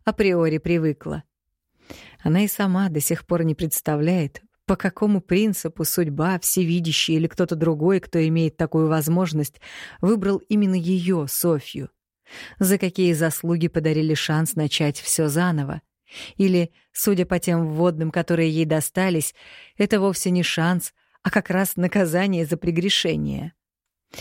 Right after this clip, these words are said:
В любом случае, она не собирается отказываться от жизни. Можно сказать, что ее все устраивает. Там, где прямо не пролезем, мы пройдем бочком. Могла бы попасть в тело служанки, рабыни или в животное.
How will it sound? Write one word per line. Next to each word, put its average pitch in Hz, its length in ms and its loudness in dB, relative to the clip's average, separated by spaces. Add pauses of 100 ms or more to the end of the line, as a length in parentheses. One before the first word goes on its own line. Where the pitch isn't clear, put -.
(340)
В 185 100 2
любом 208 320 2
случае, 170 640 -4 (280)
она 220 160 4
не 214 140 2
собирается 185 640 0
отказываться 151 640 0
от 151 80 -2
жизни. 147 480 0 (560)
Можно 160 380 0
сказать, 156 460 -2
что - 220 -4
ее 151 240 2
все - 220 0
устраивает. 151 920 -2 (1040)
Там, 240 260 2
где 175 160 2
прямо 180 320 0
не 160 120 0
пролезем, 175 580 0
мы 165 100 0
пройдем 156 460 0
бочком. 143 600 -2 (920)
Могла 156 420 2
бы 160 160 -4
попасть - 500 -4
в - 80 -14
тело 175 240 2
служанки, 147 720 0
рабыни 165 600 0
или 185 140 2
в 175 60 0
животное. 151 880 -2